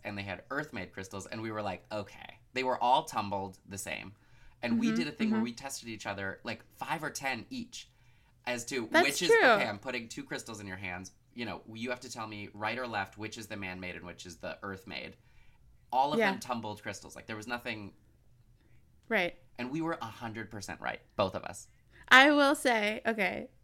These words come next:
Speaker 2: that was super fun. We're huge
Speaker 1: Yeah.
Speaker 2: nerds. But my other thing with that, again, is experimenter bias. That is, like, the biggest thing is, like, if I knew which one was which,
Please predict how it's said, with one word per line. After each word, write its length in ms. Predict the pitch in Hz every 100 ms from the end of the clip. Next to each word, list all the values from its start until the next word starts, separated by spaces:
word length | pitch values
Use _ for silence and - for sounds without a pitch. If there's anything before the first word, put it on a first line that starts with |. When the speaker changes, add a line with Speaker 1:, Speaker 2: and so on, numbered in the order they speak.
| - _ -
Speaker 2:
that 120 | 196
was 140 | 208
super 240 | 226 220 226
fun. 380 | 208 190 190
We're 300 | 196 190 196 -
huge 340 | - - 208 202
Speaker 1:
Yeah. 160 | 190
Speaker 2:
nerds. 140 | 180 -
But 380 | 196 233 202 - - - - - -
my 240 | 240 247
other 320 | 233 240 262 277
thing 520 | 262 220 208 208 - -
with 200 | 240 226
that, 300 | 233 220 202
again, 400 | 214 220 247 214 208
is 300 | 220 214 202
experimenter 640 | 220 - 214 208 208 202
bias. 440 | 202 220 214 214
That 120 | - 208
is, 140 | 208
like, 240 | 208 214
the 100 | -
biggest 420 | 202 208 202 214 -
thing 200 | 233 220
is, 140 | 202
like, 180 | 202 196
if 140 | 214 -
I 280 | 208 208 226
knew 260 | 220 220 214
which 220 | 208 208
one 160 | 220 202
was 180 | 202
which, 300 | 190 208 220